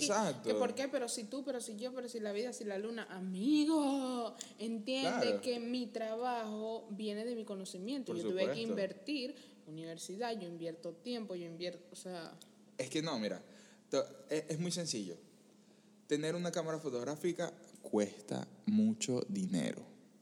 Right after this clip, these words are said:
Speaker 1: Tener computadoras para poder editar y todo eso cuesta mucho dinero. Tener equipos para grabar cuesta mucho dinero. Iluminación cuesta mucho dinero. En fin, si sumamos todo esto,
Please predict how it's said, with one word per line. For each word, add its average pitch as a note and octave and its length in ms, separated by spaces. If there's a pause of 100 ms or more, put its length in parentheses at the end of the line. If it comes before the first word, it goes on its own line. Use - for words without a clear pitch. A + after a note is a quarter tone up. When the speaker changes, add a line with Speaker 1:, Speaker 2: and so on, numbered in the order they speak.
Speaker 1:
Tener A2+ 440
computadoras A#2+ 720
para A#2+ 260
poder G#2 280
editar A2+ 360
y A#2+ 60
todo C3+ 260
eso D3 260
cuesta - 480
mucho G#2+ 760
dinero. F2+ 500 (460)
Tener A#2 420 (340)
equipos C#3 800 (200)
para A2+ 160
grabar G#2+ 480
cuesta - 400
mucho A2 500
dinero. - 680
Iluminación B2+ 600
cuesta - 300
mucho G3+ 480
dinero. F#2 500
En B2 140
fin, C3+ 200 (720)
si E3+ 200
sumamos D#3+ 500
todo F#3+ 320
esto, A2+ 480